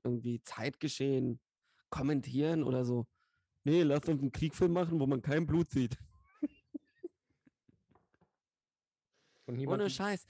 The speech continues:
Speaker 1: Der
Speaker 2: keine Figur
Speaker 1: fucking
Speaker 2: Namen hat.
Speaker 1: Also ganz <laughs>
Speaker 2: Wir wollen den Soldaten ein Gesicht geben. Ja, aber keinen Namen.
Speaker 1: Wie kann ein fucking besoffener Drogi wie Mel Gibson einen besseren scheiß Kriegsfilm drehen?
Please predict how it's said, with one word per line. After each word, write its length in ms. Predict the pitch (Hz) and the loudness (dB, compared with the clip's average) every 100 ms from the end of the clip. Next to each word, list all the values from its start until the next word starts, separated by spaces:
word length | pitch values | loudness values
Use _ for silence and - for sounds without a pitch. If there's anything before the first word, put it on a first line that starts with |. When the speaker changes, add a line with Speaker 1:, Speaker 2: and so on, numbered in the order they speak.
| - - | -20 -8
Speaker 1:
Der 80 | 135 | -2
Speaker 2:
keine 140 | 156 156 | 0 0
Figur 220 | 151 147 | 2 2
Speaker 1:
fucking 60 | 139 | 4
Speaker 2:
Namen 240 | 156 131 | 2 0
hat. 180 | 107 - - _ - 139 | -4 -8 -18 _ -14 -6
Speaker 1:
Also 180 | 147 143 | -6 -4
ganz 300 | 175 190 160 | -4 -4 -4
<laughs> 720 | - - - - - - - _ _ - _ | -4 -4 -4 -6 -6 -8 -14 _ _ -20 _
Speaker 2:
Wir 120 | 165 | 0
wollen 140 | 175 202 | 4 4
den 100 | 175 | 4
Soldaten 340 | 170 165 180 | 4 2 0
ein 160 | 143 156 | -2 -2
Gesicht 300 | 147 190 - | 0 -2 -2
geben. 200 | 123 117 | -2 0
Ja, 240 | 110 139 123 | 0 0 -4
aber 120 | 123 | -8
keinen 200 | - 107 | -8 -12
Namen. 180 | 107 107 _ _ _ _ _ _ _ _ | -12 -16 _ _ _ _ _ _ _ _
Speaker 1:
Wie 220 | 151 214 | -10 -10
kann 280 | - 196 196 | -10 -12 -10
ein 180 | 151 131 | -8 -8
fucking 680 | - - 196 - 220 214 208 - - _ _ _ _ _ _ _ _ _ | -10 -14 -14 -12 -10 -10 -12 -16 -20 _ _ _ _ _ _ _ _ _
besoffener 680 | 143 135 185 196 202 202 196 | -6 -4 -6 -4 -4 -2 -4
Drogi 680 | 170 151 180 175 165 170 - _ - | -4 -2 0 0 -4 -6 -10 _ -14
wie 180 | 131 160 | -8 -4
Mel 400 | 170 202 185 175 | 0 2 4 4
Gibson 540 | 160 190 - 143 143 - _ _ - | 2 2 -2 -2 -2 -4 _ _ -4
einen 100 | 190 - - | -4 -2 -2
besseren 560 | 208 - 226 196 196 | -4 -4 -2 -2 -2
scheiß 400 | - - 202 - | -2 -2 -4 -4
Kriegsfilm 640 | - 180 190 - 131 127 123 | -6 -4 -4 -2 0 2 0
drehen? 440 | - 117 135 | -2 0 0